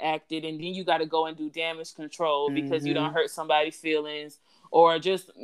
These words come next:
Speaker 1: um, disrespect to yourself. Damage control
Speaker 2: Yes.
Speaker 1: with yourself is the hardest. <laughs>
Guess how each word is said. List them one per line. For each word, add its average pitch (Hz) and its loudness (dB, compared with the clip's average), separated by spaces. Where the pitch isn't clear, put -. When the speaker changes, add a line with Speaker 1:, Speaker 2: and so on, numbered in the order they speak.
Speaker 1:
um, 156 2
disrespect 208 4
to 165 2
yourself. 165 6
Damage 185 -2
control 185 4
Speaker 2:
Yes. 180 8
Speaker 1:
with - 0
yourself 175 4
is 160 -8
the 165 -2
hardest. 208 0
<laughs> 233 0